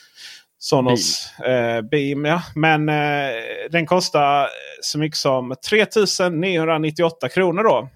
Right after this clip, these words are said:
Speaker 1: Eh,
Speaker 2: Mm.
Speaker 1: den här Samsung H V Q åttahundratio A. Eh, och då har de gått ner så att den kostade fyra och,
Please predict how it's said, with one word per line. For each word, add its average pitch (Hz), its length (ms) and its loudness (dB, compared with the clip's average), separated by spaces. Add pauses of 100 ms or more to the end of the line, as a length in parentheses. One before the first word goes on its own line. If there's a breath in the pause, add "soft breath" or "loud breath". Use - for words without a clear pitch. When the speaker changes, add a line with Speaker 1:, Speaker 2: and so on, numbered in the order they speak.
(100)
Speaker 1:
Eh, 139 100 2
Speaker 2:
Mm. 135 140 0
Speaker 1:
den 143 120 -4
här 131 240 2
Samsung 151 600 -2
H 135 300 0
V 127 160 -4 (140)
Q 131 180 0
åttahundratio 120 960 -6
A. 247 340 4 (520 soft breath)
Eh, 143 100 0
och 135 100 0
då 147 80 2
har 151 80 6
de 147 220 0
gått 127 200 -6
ner 127 300 -6
så - 120 -8
att 104 60 -10
den 113 100 -10
kostade 117 320 -4
fyra 110 460 0
och, 110 220 -4